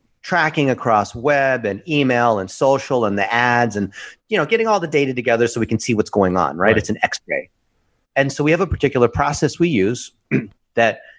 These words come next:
Speaker 1: involves Google Tag Manager and putting all the pixels into this universal container and making sure our U T M parameters and s-, all that kind of stuff tags with Google Analytics and Search Console and Google Ads. And we have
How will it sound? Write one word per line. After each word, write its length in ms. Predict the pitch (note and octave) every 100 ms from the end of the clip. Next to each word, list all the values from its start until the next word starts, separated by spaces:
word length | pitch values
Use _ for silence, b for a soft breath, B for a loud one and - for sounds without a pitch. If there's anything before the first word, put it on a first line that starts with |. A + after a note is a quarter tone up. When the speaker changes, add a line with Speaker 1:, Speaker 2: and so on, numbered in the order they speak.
| B
Speaker 1:
involves 400 | B2+ A#2 A2+ A#2
Google 260 | - G#2 C#3
Tag 280 | C3+ G#2+ G2+
Manager 540 | F2+ F2 F2+ C#3 C#3+ _ _
and 100 | A#2
putting 260 | - A#2 G2+
all 200 | A2 C3
the 100 | F3
pixels 400 | C#3+ C3+ D3 B2+
into 200 | A2+ A2
this 240 | G#2 F#2
universal 420 | G#2 B2+ C3+ C3 D#3
container 600 | F3+ D#3 A#2 G#2+ A2+ A2 B B
and 120 | G#2
making 280 | G#2 A2 C3
sure 280 | A#2 - C3
our 100 | A#2
U 120 | G#2+
T 200 | C3+ D3+
M 100 | C#3+
parameters 580 | C#3 B2+ A#2+ A#2+ A#2 A#2
and 80 | F#2+
s-, 120 | F2+ _
all 120 | G2+ A#2
that 140 | B2
kind 140 | B2+
of 60 | B2
stuff 220 | - A2+ -
tags 500 | - F#2+ G2+ G#2 - B B
with 140 | F#2+
Google 240 | - A#2 B2+
Analytics 420 | C#3 B2+ B2+ -
and 80 | A2
Search 220 | A2+ A2
Console 540 | - G#2+ G#2+ - G#2+ G2+
and 100 | F#2
Google 300 | G2 G2+ E2+
Ads. 460 | D2 C2 - - _ _ _ _ _ _ -
And 140 | A2+
we 100 | A2+
have 260 | G#2+ G#2